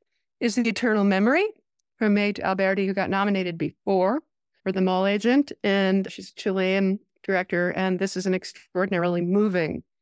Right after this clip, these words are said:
portrait of, uh, a, a husband and wife as the husband battles Alzheimer's. And he was a great intellectual and journalist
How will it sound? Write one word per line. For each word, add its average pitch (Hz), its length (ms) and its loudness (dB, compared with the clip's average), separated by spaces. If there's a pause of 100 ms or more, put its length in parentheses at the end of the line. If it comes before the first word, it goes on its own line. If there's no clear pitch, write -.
(100)
portrait 180 560 -2 (380)
of, 160 260 -2 (120)
uh, 156 340 -2
a, 165 160 -8 (100)
a 175 120 -8
husband 175 340 -2
and 151 100 -2
wife 151 340 -2 (120)
as 156 320 -8
the 143 80 -4
husband 151 380 -4
battles 143 480 -6 (360)
Alzheimer's. 156 640 -4
And 151 120 -2
he 170 100 -2
was 170 160 -6
a 165 60 -4
great 160 280 -4
intellectual 165 1040 -4
and 156 180 -8
journalist 160 600 -4